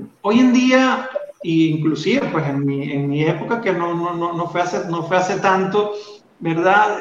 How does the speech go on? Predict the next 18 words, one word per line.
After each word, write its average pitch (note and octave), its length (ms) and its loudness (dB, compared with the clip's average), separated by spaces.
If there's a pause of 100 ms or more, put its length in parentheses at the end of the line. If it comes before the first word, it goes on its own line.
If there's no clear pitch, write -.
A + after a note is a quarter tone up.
Este, F#3 360 0
pues, F#3 260 -2
nos E3+ 280 0
venden A3 380 4
muchas A#3 500 4
cosas - 540 4
como, F3+ 480 -2
como E3+ 240 -2
la, E3 400 0 (280)
como F3+ 180 0
la - 160 2
felicidad, D#3+ 920 4
inclusive E3 720 0
nos, G3 260 2
nos, F3 220 -2
nos D#3+ 180 -4
venden G#3 400 0
la G3+ 300 0